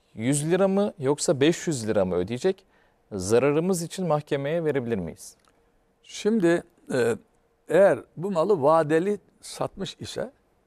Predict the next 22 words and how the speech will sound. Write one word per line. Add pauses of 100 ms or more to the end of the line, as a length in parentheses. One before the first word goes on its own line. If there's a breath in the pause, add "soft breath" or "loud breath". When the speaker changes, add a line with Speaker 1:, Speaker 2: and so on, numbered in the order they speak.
(420)
Speaker 2:
vade
dolduğu
andan
itibaren, (1080)
vadeli
değil
de
peşin
satmış
ise, (1000)
bir
ay (960)
geçince
üzerinden (120)
artık
bu
parayı (720)
alması
hakkıdır
kişinin. (1500)
Yani
fıkıhta